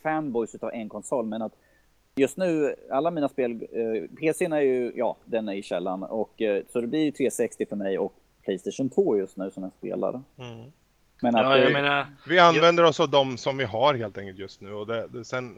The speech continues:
Speaker 2: är, är vi ju gamers i grund och botten och det finns inget som säger att vi inte hoppar ju runt till olika plattformar. Jag
Speaker 1: Och menar,
Speaker 2: är jättemycket
Speaker 1: och menar,
Speaker 2: för att ta
Speaker 1: och menar
Speaker 2: vilken
Speaker 1: populär-,
Speaker 2: plattform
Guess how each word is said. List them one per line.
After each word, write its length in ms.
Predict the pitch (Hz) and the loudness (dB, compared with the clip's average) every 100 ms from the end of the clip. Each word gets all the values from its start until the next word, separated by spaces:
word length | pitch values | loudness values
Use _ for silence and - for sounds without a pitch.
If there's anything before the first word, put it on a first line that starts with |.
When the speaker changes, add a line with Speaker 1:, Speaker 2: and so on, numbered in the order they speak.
| 69 | -12
Speaker 2:
är, 460 | - 123 120 78 135 | -2 -2 -2 -6 -4
är 120 | 117 | -2
vi 80 | 120 | -2
ju 200 | 123 117 | -4 -2
gamers 460 | 120 127 127 117 | -2 -2 -4 -10
i 60 | 120 | -8
grund 300 | 113 107 107 | -8 -8 -12
och 60 | |
botten 400 | 98 104 - 110 | -12 -14 -14 -12
och 140 | 107 104 | -12 -10
det 80 | 117 | -12
finns 260 | - 117 117 | -14 -14 -12
inget 200 | 107 107 | -12 -12
som 120 | 117 | -12
säger 160 | - 107 | -10 -10
att 120 | - | -8
vi 200 | 104 98 - - - 98 | -12 -14 -20 -20 -20 -16
inte 480 | 95 - 110 104 76 85 _ _ _ _ _ _ _ - | -16 -10 -8 -8 -10 -20 _ _ _ _ _ _ _ -16
hoppar 300 | 185 - 180 | -10 -4 -4
ju 160 | 131 | -4
runt 380 | 110 123 247 - | -4 -8 -8 -12
till 120 | 127 | -8
olika 320 | 120 110 107 | -8 -8 -10
plattformar. 580 | 110 117 - 131 156 107 | -8 -10 -10 -14 -12 -12
Jag 140 | 107 139 | -4 0
Speaker 1:
Och 60 | |
menar, 240 | 135 131 127 | 2 4 2
Speaker 2:
är 40 | |
jättemycket 420 | - - 120 113 | 0 -2 -2 -2
Speaker 1:
och 60 | 156 | 0
menar, 320 | 151 143 135 | 2 2 2
Speaker 2:
för 160 | 117 107 | 0 -4
att 120 | 104 | -6
ta 200 | 107 95 | -10 -6
Speaker 1:
och 100 | 139 | -2
menar 260 | 131 131 120 | 2 0 0
Speaker 2:
vilken 200 | 123 139 | -4 -2
Speaker 1:
populär-, 240 | 123 127 | 0 2
Speaker 2:
plattform 80 | 123 | 0